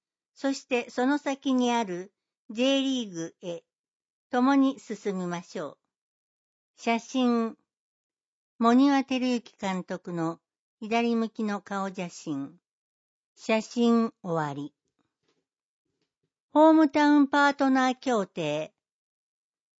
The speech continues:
相互に協力して地域振興とスポーツ振興を進めていく協定です。エフシー刈谷は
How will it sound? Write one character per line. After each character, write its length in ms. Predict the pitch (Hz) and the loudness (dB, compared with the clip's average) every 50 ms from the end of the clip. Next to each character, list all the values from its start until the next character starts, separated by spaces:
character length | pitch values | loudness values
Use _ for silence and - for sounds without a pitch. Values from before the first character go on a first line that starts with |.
| _ _ | _ _
相 280 | - - 330 330 330 | -4 0 0 2 2
互 180 | 302 262 226 214 | 2 0 0 0
に 140 | 208 190 - | -2 -4 -4
協 260 | - 262 247 240 233 | -2 0 0 2 2
力 280 | 233 226 226 - 233 | 0 -2 -4 -6 -8
し 160 | 220 - - - | -8 -10 -8 -4
て 300 | 233 220 226 233 - _ _ _ | -2 -2 -2 -2 -4 _ _ _
地 180 | - 311 320 302 | -2 0 0 0
域 240 | 254 - 240 220 | -2 -2 -6 -6
振 280 | 202 - 262 247 247 240 | -4 -2 0 0 0 0
興 300 | - - 240 233 226 220 | -2 -2 -2 0 0 0
と 320 | 220 - 214 208 214 208 | 0 0 0 0 0 0
ス 120 | 208 - - | -4 -8 -2
ポ 220 | - 285 285 269 | 2 2 4 4
ー 40 | 233 | 2
ツ 160 | - - 202 | 0 -4 -10
振 280 | - - 254 240 254 240 | -6 -4 -2 0 0 0
興 260 | - - 233 226 220 | 0 0 0 2 2
を 60 | 220 | 0
進 340 | 220 - 226 202 - 247 240 | -2 -8 -12 -8 -2 0 2
め 120 | 240 240 | 2 2
て 160 | 233 - 233 226 | 0 0 0 0
い 80 | 226 | 0
く 160 | - - 226 208 | -2 -4 -8 -6
協 300 | - - 220 214 214 208 | -2 0 0 0 0 0
定 280 | - 226 208 202 196 | -2 0 0 0 0
で 180 | 180 - 190 185 | -2 -4 -4 -6
す。 160 | - - _ _ _ _ _ _ _ _ _ _ _ _ _ _ _ _ _ _ _ - | -6 -10 _ _ _ _ _ _ _ _ _ _ _ _ _ _ _ _ _ _ _ 0
エ 120 | 233 247 | 0 0
フ 160 | 226 311 311 | 2 2 0
シ 240 | 277 - - 311 302 | 0 0 0 0 0
ー 80 | 247 - | 0 0
刈 280 | - 277 269 247 226 196 | 0 0 0 2 2 2
谷 120 | 175 175 | 2 4
は 300 | 165 170 160 165 180 | 4 4 2 2 0